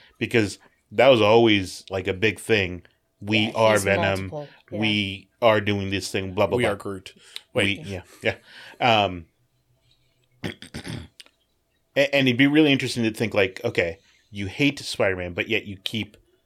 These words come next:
Speaker 1: the symbol. You
Speaker 3: It could be a spite thing.
Speaker 1: Yeah, right.
Speaker 2: Yeah.
Speaker 1: No, no.
Speaker 3: Like, I'm ruining your image by having that.
Speaker 1: Sure. A-, and then the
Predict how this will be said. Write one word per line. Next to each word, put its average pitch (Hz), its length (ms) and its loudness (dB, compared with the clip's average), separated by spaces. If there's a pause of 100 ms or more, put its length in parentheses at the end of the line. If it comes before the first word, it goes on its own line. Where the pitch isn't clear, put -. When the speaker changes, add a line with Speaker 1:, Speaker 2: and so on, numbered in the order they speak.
(160)
Speaker 1:
the 95 80 -10
symbol. 87 440 -6 (680)
You 101 420 -4
Speaker 3:
It 143 120 -8
could 175 100 -4
be 175 60 -2
a 127 60 0
spite - 360 -4
thing. 113 360 -4 (120)
Speaker 1:
Yeah, 135 220 4
right. 156 180 8
Speaker 2:
Yeah. 131 60 2
Speaker 1:
No, 151 120 6
no. 135 160 6
Speaker 3:
Like, 120 100 -8
I'm 143 180 2
ruining 143 240 2
your 127 120 -2
image 117 380 -2
by 107 160 -2
having 113 380 -4
that. 104 380 -4
Speaker 1:
Sure. 139 400 2 (1200)
A-, 131 280 0
and 139 140 2
then 127 360 2
the 110 420 4